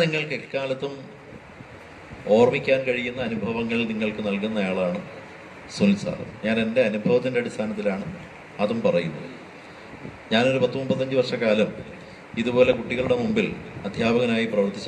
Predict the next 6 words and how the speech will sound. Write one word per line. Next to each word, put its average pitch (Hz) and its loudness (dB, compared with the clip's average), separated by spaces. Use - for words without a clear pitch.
ആളാണ്. 175 -4
അപ്പോഴവിടെല്ലാം 127 4
അദ്ദേഹത്തിൻ്റെ 123 4
സഹായം, 117 -2
കുട്ടികളെ 120 0
കൂടുതൽ 113 4